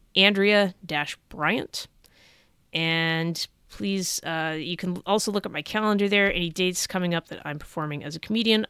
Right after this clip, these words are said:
I swear to God, I'm funny too, not just, uh, you know, introspective or bitter. <laughs> And thank you so much for listening. Uh, please, you know, like and subscribe on YouTube and leave a review and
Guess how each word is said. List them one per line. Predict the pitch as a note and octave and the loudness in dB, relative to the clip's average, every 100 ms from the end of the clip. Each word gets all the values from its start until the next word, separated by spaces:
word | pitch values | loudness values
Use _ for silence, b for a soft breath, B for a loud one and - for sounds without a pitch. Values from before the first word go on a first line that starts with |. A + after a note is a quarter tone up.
| - | -6
I | |
swear | E3+ - D4+ | -6 0 4
to | A#3+ | 4
God, | F3+ D#3 | 4 2
I'm | C3+ | 0
funny | - E3 D3 C#3 | -4 -6 -6 -6
too, | - F3 D#3+ B B B - | -2 -2 -2 B B B -8
not | D#3 D3 | -8 -4
just, | D#3 - C#3 | -4 -4 -4
uh, | D3 C#3 - b b b b _ | -6 -6 -10 b b b b _
you | - | -18
know, | - - _ _ _ _ _ - | -16 -18 _ _ _ _ _ -10
introspective | E3+ - - D#3 D3 D#3+ C#3+ | -8 -4 -2 -2 -2 -4 -6
or | G#2 | -10
bitter. | - F3+ E3 D#3+ - | 2 2 4 -2 -6
<laughs> | _ B B B B B G#3 A3+ - G#3+ - G#3+ B B B B B - | _ B B B B B -2 -2 -2 -4 -4 -8 B B B B B -2
And | D#3+ D#3 D#3 D#3+ - b b b _ - | 2 2 2 -2 -8 b b b _ -4
thank | F#3+ F3+ | -4 0
you | F#3 F#3+ - | -2 -2 -6
so | - - A#3 | -8 0 4
much | B3 - | 4 2
for | G3 | 0
listening. | F3+ F3 - F3+ F3+ D#3+ b b b | 0 0 0 0 0 -4 b b b
Uh, | - D3+ D3 | -4 -2 -2
please, | - A#3 A#3 G3+ - - _ _ _ _ _ _ _ | -4 -2 0 -2 -6 -10 _ _ _ _ _ _ _
you | D3 | -10
know, | D3 C#3+ C#3+ | -6 -4 0
like | E3+ G3 | 2 2
and | F#3 D#3+ | 0 -4
subscribe | D3+ - - F#3 E3 | -6 -6 -2 0 0
on | C3+ C3+ | -4 -2
YouTube | E3 F#3 - F3+ F3 E3+ D3+ | 0 2 2 2 2 0 -2
and | A2+ C2 - - - | -10 -14 -18 -18 -10
leave | E3+ G3 | 2 2
a | F3+ | 2
review | D3 C#3 D#3 D#3+ E3+ E3 | 0 -2 -2 0 0 0
and | C#3 A2+ B2+ | -4 -8 -14